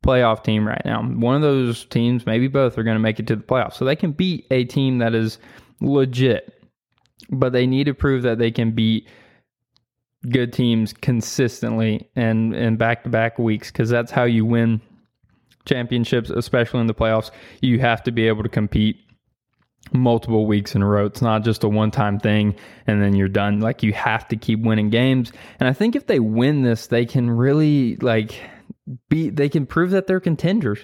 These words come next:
honestly. Like, I know it's crazy to think the Browns contenders, but if they win this game, and depending how they win it, but if they win, like I said, a win is a win. If they win it, they, like, you have to put them as legitimate contenders 'cause they have a good record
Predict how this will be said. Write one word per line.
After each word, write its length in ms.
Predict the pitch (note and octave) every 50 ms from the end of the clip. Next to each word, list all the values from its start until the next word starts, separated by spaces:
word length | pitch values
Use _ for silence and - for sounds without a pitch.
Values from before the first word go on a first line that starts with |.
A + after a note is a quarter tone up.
| -
honestly. 480 | - C3 D#3 F#3 F3+ - - A#2+ A2 A2 - - - - - - - _
Like, 200 | D3 C3+ B2+ A2+
I 120 | F#2 C3+
know 140 | D3 D#3+ F3+
it's 140 | F3 D#3 -
crazy 360 | - - E3+ D#3 D3 D3 C#3+ B2+
to 80 | B2
think 340 | A#2 - C#3+ C#3 B2+ A#2+ - - - - - _ _ _ - - -
the 220 | - C3+ B2 B2
Browns 520 | A#2 A#2 A#2 A#2 A#2+ B2+ C#3 C#3+ C#3 C3 -
contenders, 720 | - - - G#2+ G#2 - - D3 D#3+ E3 C#3+ A#2+ A2 A2
but 200 | - - A#2 A#2
if 100 | A#2 A2+
they 160 | - D3 E3
win 440 | F3 D3+ C3+ C3 C#3+ D#3 D#3+ C#3 B2
this 220 | B2 C3+ D#3+ D3+ -
game, 400 | - B2+ A#2 A2+ A2+ A2+ A#2 A2+ - - - - _ -
and 80 | -
depending 380 | C3+ C3 - - F3+ F#3 F#3 F3
how 180 | E3+ E3 E3
they 120 | D#3 C#3+ A#2+
win 260 | A2+ A#2 B2+ D3+ D#3
it, 160 | B2+ A2+ G2+
but 120 | A#2 A#2 A#2
if 100 | A#2 -
they 160 | D#3+ D#3 D3
win, 400 | A#2+ A2+ B2 C3+ C#3 A#2+ A#2+ B2
like 200 | A#2 A2+ - -
I 80 | B2
said, 340 | A#2 A#2+ - - - B2 A#2
a 60 | A2+
win 260 | A2 G#2+ A#2 A#2 B2 C3+
is 160 | C3+ C3+ C3+
a 60 | C3+
win. 300 | C3 D3 D3+ C#3 C3 B2 - - - - - -
If 180 | - C3+ - -
they 140 | D#3+ F3
win 360 | F3 C3 A#2 A#2 A#2+ C#3+ F3+ F#3+
it, 220 | E3 C#3 - - -
they, 560 | C3 B2 A#2+ C3 C3+ D3+ E3 E3 D#3+ D3 B2+
like, 320 | - - B2+ C3 C3+ B2+ B2
you 180 | C3 C3+ C#3
have 400 | C#3 - - - D3 D#3+ D#3+ -
to 80 | - D3+
put 260 | - - C3 B2+ -
them 140 | - A#2+ A2+
as 180 | A2+ A2 G#2+ A2
legitimate 500 | A2+ A2 A2 A2 A#2 A2 A2+ A2 A2 G#2+
contenders 400 | A#2+ G#2+ - A#2 A2 G#2+ G#2+ -
'cause 200 | - C#3+ C3 B2
they 180 | C3+ C3+ C3
have 480 | A#2+ - - - - C#3+ D3 D3+ D3+ C#3+
a 140 | C#3 - C3
good 220 | B2+ C3 B2+ A#2
record 360 | A2+ B2 C3 C3 - A#2 A2+